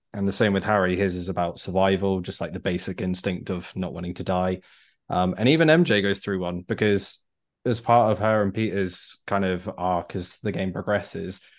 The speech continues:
she's kind of a dick at one point where she knows that Peter is under the influence of this suit and knows that he's in a really bad place. And then she posts that article to the Bugle. Um, and it felt for me like,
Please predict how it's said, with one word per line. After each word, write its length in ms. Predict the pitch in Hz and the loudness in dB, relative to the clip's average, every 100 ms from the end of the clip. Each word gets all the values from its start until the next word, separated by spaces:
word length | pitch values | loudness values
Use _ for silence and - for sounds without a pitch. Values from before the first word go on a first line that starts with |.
| _ | _
she's 340 | - 208 320 - | 0 4 4 6
kind 180 | 311 | 6
of 80 | 240 | 8
a 60 | 165 | 6
dick 340 | 170 143 - | 8 6 6
at 80 | 95 | -2
one 200 | 92 95 | 0 -2
point 380 | 95 90 92 107 | -2 -2 -2 -4
where 320 | - 107 107 101 | 0 4 4 2
she 140 | 135 | 2
knows 360 | 151 165 170 165 | 4 6 4 2
that 180 | 143 | -2
Peter 500 | - 135 104 110 101 104 | 2 0 2 0 -2 -2
is 160 | 107 | -6
under 420 | 113 120 113 107 | -2 -2 0 -2
the 240 | 101 107 107 | -2 -2 -2
influence 520 | 113 - 101 92 - | -4 -4 -2 -4 -6
of 180 | 104 90 | -12 -2
this 220 | 98 - | -2 0
suit 320 | - 95 92 | 0 0 0
and 140 | 92 104 | 0 0
knows 220 | 110 104 | 2 0
that 100 | 101 | 0
he's 140 | 104 107 | -2 -2
in 100 | 107 | -2
a 60 | |
really 280 | 104 143 160 | 0 0 0
bad 420 | 123 117 113 95 | 2 4 4 0
place. 480 | - 113 90 107 - - - _ | -2 -4 -2 -8 -10 -18 -20 _
And 80 | 107 | -2
then 80 | 104 | 0
she 140 | - | 0
posts 420 | 117 127 139 - | 4 4 4 -2
that 100 | - | 0
article 500 | 101 113 107 104 98 90 | 4 4 4 0 -4 -6
to 100 | 92 | -6
the 60 | |
Bugle. 560 | 87 101 101 95 95 - - - - _ - | -2 -2 0 -4 -6 -10 -16 -20 -20 _ -2
Um, 520 | 92 131 90 - 95 _ _ - | 2 2 0 -2 -4 _ _ 0
and 120 | 113 | 2
it 80 | 117 | 4
felt 220 | 135 117 | 4 4
for 80 | 117 | 4
me 180 | 117 110 | 4 4
like, 400 | 101 98 - | 2 0 -6